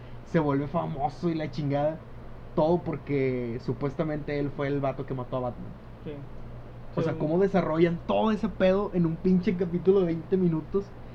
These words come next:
Speaker 1: Es algo muy cabrón, güey, es algo que
Speaker 2: De
Speaker 1: no,
Speaker 2: madre, güey.
Speaker 1: e-, e-, ese tipo de narrativa no te la maneja cualquiera, güey.
Speaker 2: Ni Obama.
Speaker 1: Ni Obama, güey, diría Andrés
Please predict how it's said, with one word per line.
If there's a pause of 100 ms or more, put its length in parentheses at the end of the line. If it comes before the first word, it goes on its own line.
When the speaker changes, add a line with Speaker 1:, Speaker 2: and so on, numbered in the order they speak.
(260)
Speaker 1:
Es
algo
muy
cabrón,
güey,
es
algo
que
Speaker 2:
De
Speaker 1:
no,
Speaker 2:
madre,
güey. (180)
Speaker 1:
e-,
e-,
ese
tipo
de
narrativa (200)
no
te
la
maneja
cualquiera,
güey. (1000)
Speaker 2:
Ni
Obama. (200)
Speaker 1:
Ni
Obama,
güey, (440)
diría (100)
Andrés